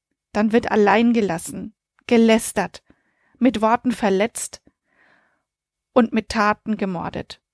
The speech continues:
Oder anders ausgedrückt, Solingen, Hanau, Paris, Mittelmeer, Moria, Querdenker, Münster, Syrien, Israel,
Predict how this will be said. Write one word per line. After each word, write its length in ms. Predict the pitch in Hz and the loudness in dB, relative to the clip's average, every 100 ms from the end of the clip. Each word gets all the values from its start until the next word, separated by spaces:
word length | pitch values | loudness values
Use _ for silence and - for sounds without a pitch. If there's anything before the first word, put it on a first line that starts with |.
| _ _ _ _ _ _ _ _ _ _ _ | _ _ _ _ _ _ _ _ _ _ _
Oder 280 | - 240 220 | 2 4 6
anders 320 | 220 285 311 | 6 4 4
ausgedrückt, 760 | - 247 240 - 208 214 - - _ _ _ _ _ _ _ _ _ _ _ _ - | 2 -2 -2 -4 -4 -6 -8 -20 _ _ _ _ _ _ _ _ _ _ _ _ -6
Solingen, 880 | - 262 277 269 247 226 226 254 _ _ _ _ - | 2 4 4 4 2 -2 -4 -8 _ _ _ _ -8
Hanau, 640 | 226 214 214 202 196 202 _ _ _ _ _ - | 2 4 4 2 -4 -8 _ _ _ _ _ -4
Paris, 680 | 214 202 214 208 - - - _ _ _ _ _ - | -2 0 -2 -4 -8 -12 -16 _ _ _ _ _ -2
Mittelmeer, 680 | 226 220 196 196 175 185 214 _ _ _ _ _ | 0 2 0 0 -6 -8 -12 _ _ _ _ _
Moria, 640 | 226 233 214 196 180 196 - _ _ _ _ _ _ _ | 4 4 4 0 -8 -12 -16 _ _ _ _ _ _ _
Querdenker, 800 | - 226 220 208 185 180 190 202 _ _ _ _ _ _ | 0 4 4 4 -2 -6 -12 -16 _ _ _ _ _ _
Münster, 640 | 233 247 233 - - - 220 _ _ _ _ _ | 4 6 6 2 -8 -10 -14 _ _ _ _ _
Syrien, 720 | - - 226 190 185 185 208 _ _ _ _ _ _ | -8 0 0 0 -4 -10 -12 _ _ _ _ _ _
Israel, 680 | 254 233 220 185 185 190 | -2 -2 -2 -6 -8 -12